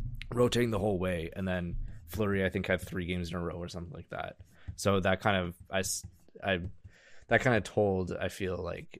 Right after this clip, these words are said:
everyone that, uh, he was gonna get a decent look for game one, and it kinda just makes sense.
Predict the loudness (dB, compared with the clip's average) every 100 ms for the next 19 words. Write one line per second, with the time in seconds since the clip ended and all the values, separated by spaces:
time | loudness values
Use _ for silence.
0 | -8 -8 -10 -10 -10 -8 -8 -10 -14 _
1 | _ -20 -20 _ -20 -8 -2 -2 -2 -2
2 | -2 -2 -4 -6 -6 -4 -2 -4 -4 0
3 | 0 0 -2 -2 -4 0 0 0 -2 -4
4 | -6 -4 -2 -2 -4 -8 -8 -6 -6 -4
5 | -6 -8 -10